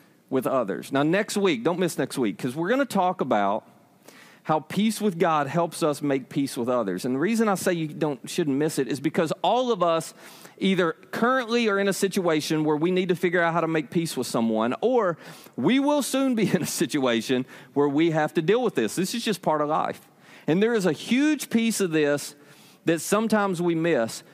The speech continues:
but there is something incredible that God teaches us, that when we, when we have peace with Him, it makes ha-, making peace with others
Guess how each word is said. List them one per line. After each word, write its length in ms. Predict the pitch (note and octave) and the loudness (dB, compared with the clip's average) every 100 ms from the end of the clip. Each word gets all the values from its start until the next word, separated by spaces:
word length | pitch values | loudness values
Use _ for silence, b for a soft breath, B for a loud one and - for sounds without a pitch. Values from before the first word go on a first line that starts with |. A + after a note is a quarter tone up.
| B | B
but 180 | D3 C#3+ | -2 0
there 160 | G3 B3 | 2 2
is 160 | B3 | 0
something 460 | - A3 G#3 A3 G3 | 0 0 2 0 0
incredible 840 | E3 C#3+ F#3+ F#3 E3+ B2+ A#2 B2 - B | -2 -2 0 2 0 0 -2 -4 -10 B
that 140 | C#3+ C#3+ | -2 0
God 340 | D3 D#3 E3 | 2 0 0
teaches 360 | F3+ F3+ C#3+ C3 | -2 -2 0 0
us, 140 | B2+ | -2
that 120 | D3 | -2
when 180 | D3+ D#3 | -2 0
we, 240 | D3 B2+ - | 0 -2 -4
when 220 | C3+ B2+ | -2 -2
we 80 | B2+ | 0
have 260 | E3+ F#3 | -2 -2
peace 260 | G3 G3 - | -2 -4 -4
with 120 | D#3+ | -2
Him, 260 | F#3 E3 C#3+ | 0 0 -2
it 80 | D#3+ | -2
makes 280 | E3 D#3 | -2 -2
ha-, 60 | F3 | -4
making 400 | D#3 D3+ D3+ B2+ | -2 -4 -2 -4
peace 300 | A2 F#3+ F#3+ | -2 -4 -4
with 100 | A2+ | -4
others 360 | G#2 F#2 E2 - | -2 -2 -4 -10